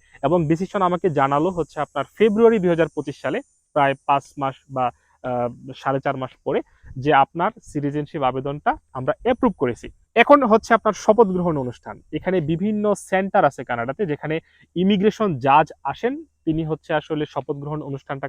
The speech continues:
করান। এবং সেখানে আমি একটা ডেট নিলাম হচ্ছে মার্চের মাঝামাঝিতে, আমাদের স্কারবোরোতে,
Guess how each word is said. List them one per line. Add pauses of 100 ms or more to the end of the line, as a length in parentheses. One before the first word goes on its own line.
করান। (400)
এবং
সেখানে
আমি
একটা
ডেট
নিলাম
হচ্ছে
মার্চের
মাঝামাঝিতে, (160)
আমাদের
স্কারবোরোতে,